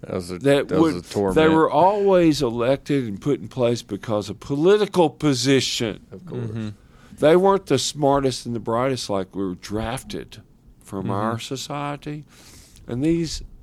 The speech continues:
Speaker 2: fine individuals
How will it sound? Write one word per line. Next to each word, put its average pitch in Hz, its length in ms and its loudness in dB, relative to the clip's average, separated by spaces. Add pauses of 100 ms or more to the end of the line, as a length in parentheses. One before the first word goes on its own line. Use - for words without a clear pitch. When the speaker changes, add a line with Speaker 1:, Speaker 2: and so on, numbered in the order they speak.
(1080)
Speaker 2:
fine 117 1000 -2
individuals 92 1080 -8